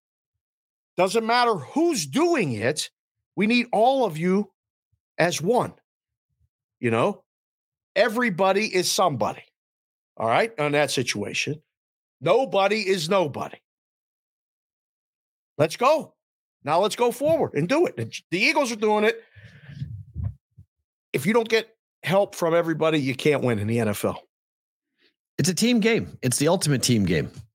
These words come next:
Speaker 1: Really is.
Speaker 2: And you can't have one person not do their job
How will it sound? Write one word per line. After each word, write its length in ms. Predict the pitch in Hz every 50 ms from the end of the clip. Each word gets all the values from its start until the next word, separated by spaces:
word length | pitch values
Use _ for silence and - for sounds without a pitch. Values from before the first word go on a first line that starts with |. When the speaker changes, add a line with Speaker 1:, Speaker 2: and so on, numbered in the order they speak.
| _
Speaker 1:
Really 320 | - 131 135 127 117 110 107
is. 220 | 98 95 - - -
Speaker 2:
And 160 | 127 123 120
you 80 | 120 117
can't 400 | - - 156 160 165 165 - -
have 320 | - 127 139 139 139 120
one 240 | 98 113 135 151 160
person 600 | 147 - 160 127 107 - - 117 131 156 - - - _ - - - - _ _ -
not 240 | - 101 101 113 -
do 140 | - 123 120
their 160 | 123 151 147
job 500 | 127 110 101 78 69 67 80 120 - -